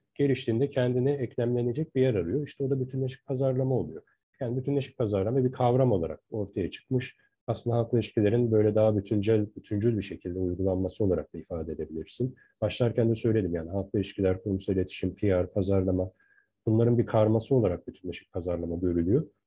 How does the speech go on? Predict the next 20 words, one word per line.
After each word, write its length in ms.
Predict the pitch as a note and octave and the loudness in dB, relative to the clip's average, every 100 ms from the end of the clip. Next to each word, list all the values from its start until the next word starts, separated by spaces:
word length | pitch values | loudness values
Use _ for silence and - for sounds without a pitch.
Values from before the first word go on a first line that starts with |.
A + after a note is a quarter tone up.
| _ | _
Ama 220 | D3 C#3+ | 2 4
öyle 280 | C#3 C3+ C3 | 4 4 4
değil. 280 | C3 A2+ C#3 | 4 2 0
Yani 240 | A#2+ A2 | -2 -2
sektörde 580 | - A#2 - B2+ A#2+ A#2+ | -4 -6 0 0 2 0
de 200 | G#2 A#2+ D3 | 0 -2 -4
uzmanlar, 640 | G2+ F#2 F#2 F2 F2 E2+ - _ _ _ - | -6 -2 -2 -2 -4 -6 -12 _ _ _ -8
akademide 500 | A2 A#2 A2+ A2+ G2+ | -2 2 2 4 2
de 100 | F#2+ | 4
bazı 320 | G2+ G#2 F#2+ | 4 2 -2
kişiler, 340 | - E2 D#2+ | -8 -8 -6
yani 240 | E2+ F2 F#2+ | -4 -6 -6
akademide 520 | F#2+ G2+ G#2 A#2 C3 | -4 0 2 4 4
de 200 | F#2+ - _ _ _ | 4 0 _ _ _
bütünleşik 400 | - G2+ G2+ - | -4 -2 -2 0
pazarlamayı 500 | G#2 G2 G2 G2+ G2+ | 0 2 4 4 4
anlayan 280 | G2 G2+ G2+ | 4 2 2
çok 200 | A2+ G2 | -2 -2
insan 340 | F#2+ G#2 G2 | -2 -2 -2
bulamazsınız. 760 | G2 A2 D2 - - C#2+ - | 0 0 -2 -8 -20 -20 -20